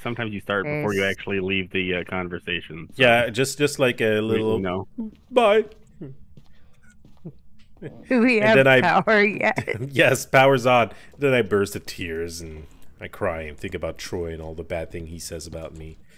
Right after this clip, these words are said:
Speaker 3: Troy, Troy, the pickles are on the table. Might wanna
Speaker 1: I know. I still can't pick them up.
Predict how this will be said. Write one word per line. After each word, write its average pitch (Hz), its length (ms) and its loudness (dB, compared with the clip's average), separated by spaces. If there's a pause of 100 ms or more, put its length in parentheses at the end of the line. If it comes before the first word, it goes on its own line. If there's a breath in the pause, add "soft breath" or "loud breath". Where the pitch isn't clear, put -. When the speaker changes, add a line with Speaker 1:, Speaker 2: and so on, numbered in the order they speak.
(300 soft breath)
Speaker 3:
Troy, 113 320 4 (480)
Troy, 107 220 2 (160)
the 104 80 -14
pickles 110 360 -4
are 95 160 2
on 90 80 -4
the 87 100 -6
table. 82 400 -6 (460)
Might 92 140 -6
wanna 87 220 -6
Speaker 1:
I 135 100 -4
know. 147 300 0
I 120 180 -2
still 143 180 -4
can't 139 220 -6
pick 127 160 -6
them 107 140 -2
up. 87 140 -6